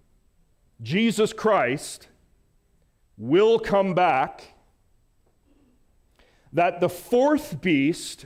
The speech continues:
will be burned with fire, thrown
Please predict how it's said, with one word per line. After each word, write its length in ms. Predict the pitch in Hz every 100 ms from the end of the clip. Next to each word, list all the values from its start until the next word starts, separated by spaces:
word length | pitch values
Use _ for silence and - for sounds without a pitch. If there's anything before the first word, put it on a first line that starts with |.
| -
will 260 | 160 170 156
be 240 | 156 156
burned 1080 | 123 107 - 196 208 214 214 214 214 202 170 -
with 680 | 135 151 170 175 - - - _ _ _ _ _
fire, 800 | _ - - 165 156 147 110 82 -
thrown 680 | - 170 180 202 202 196